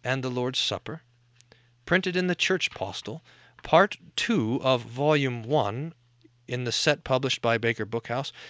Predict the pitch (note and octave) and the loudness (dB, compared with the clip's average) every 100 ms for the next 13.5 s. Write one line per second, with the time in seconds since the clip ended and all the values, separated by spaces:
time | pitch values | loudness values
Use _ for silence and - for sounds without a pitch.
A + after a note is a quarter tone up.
0 | - - C3 C3+ D#3+ E3 D#3 - C#3+ B2+ | -20 -4 0 2 2 2 0 4 2 4
1 | C#3+ D3 D3 C#3 C#3 A#2 A2+ A#2 A2+ A2 | 0 2 0 -2 -4 -6 -6 -8 -6 -4
2 | G#2+ G#2 F#2+ - - F2+ - - _ _ | -4 -6 -8 -10 -10 -12 -14 -20 _ _
3 | _ _ _ _ - - _ - C#3+ E3 | _ _ _ _ -20 -20 _ -4 0 2
4 | F#3 D#3+ D#3 C3 C3 A#2 G2+ - F#2+ G2 | 4 4 4 4 2 2 0 -2 -2 -10
5 | D3 - - _ _ _ - F3 D3 D#3 | -14 -18 -20 _ _ _ 0 2 4 2
6 | D3+ - C3 A#2 - - C3 C3 - G#2+ | 2 0 0 0 -4 -8 0 2 2 -2
7 | G2 C3+ B2+ A2+ - - D#3 - B2+ C3 | -2 -2 -6 -8 -6 0 0 0 -6 -6
8 | - G2+ G2 - G2 C3 - - - _ | -6 -12 -6 -6 -6 -8 -8 -10 -12 _
9 | _ _ _ _ B2 D3 D3 C3+ B2 A2 | _ _ _ _ -2 0 0 0 0 -2
10 | G#2 A2 B2 C#3+ - - - C3 A2+ - | -2 -2 0 -4 -6 -20 -4 0 0 -2
11 | - E3 D#3+ - - - B2 C3+ B2+ - | -2 0 0 -8 -20 -6 -2 0 -2 -4
12 | B2 A2 G#2 F#2+ C#3 B2 A2+ G#2+ - C3 | -6 -4 -6 -6 -10 -4 -4 -4 -6 -2
13 | A2+ G#2+ G2+ G#2+ D3 | 0 -2 0 0 -2